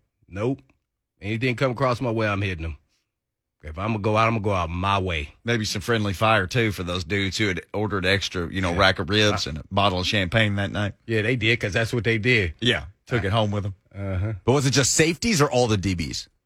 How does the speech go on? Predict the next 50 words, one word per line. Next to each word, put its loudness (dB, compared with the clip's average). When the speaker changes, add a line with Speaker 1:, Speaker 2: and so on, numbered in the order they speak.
Speaker 1:
Oh, 8
no, 4
no, 4
it's 4
all 4
the 0
D 2
Bs. 2
You 0
can't 2
quantify, 2
like, -2
safeties, 0
corners. -2
It's -2
the 0
defensive 0
back 4
group -10
that -6
if -6
you -6
get -2
a -6
draft -2
pick, -4
it -8
doesn't -6
matter. -2
Speaker 2:
You 4
at 0
least 2
get 0
to -2
split 0
it -2
with -2
somebody, 2
or 6
it 4
was -2
all 4
you? -2
Speaker 1:
No, 2
I 2
was -2
the -4
only -2
one. -2
Speaker 2:
Ow. 2